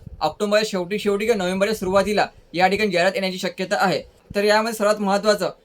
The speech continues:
जे विद्यार्थीची एज लिमिट पूर्ण झालेली आहे, वयोमर्यादा पूर्ण झालेली आहे, अशा विद्यार्थ्यांना एक संधी या ठिकाणी दिल्या जाणार आहे. मग त्यांना पण या ठिकाणी आता अर्ज भरता येणार आहे. या भरतीला त्यांना अर्ज भरता आला नाही,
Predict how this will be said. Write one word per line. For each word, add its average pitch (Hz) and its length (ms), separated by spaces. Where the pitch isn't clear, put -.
जे 202 180
विद्यार्थीची 208 540
एज 208 180
लिमिट 214 240
पूर्ण 190 220
झालेली 196 380
आहे, 180 140
वयोमर्यादा 196 440
पूर्ण 190 280
झालेली 196 320
आहे, 185 140
अशा 180 180
विद्यार्थ्यांना 214 600
एक 220 100
संधी 202 260
या 202 100
ठिकाणी 202 260
दिल्या 185 220
जाणार 196 240
आहे. 233 100
मग 180 80
त्यांना 190 240
पण 220 140
या 202 100
ठिकाणी 202 240
आता 208 200
अर्ज 175 200
भरता 196 380
येणार 196 200
आहे. - 200
या 185 220
भरतीला 196 360
त्यांना 202 220
अर्ज 175 220
भरता 180 280
आला 190 280
नाही, 208 140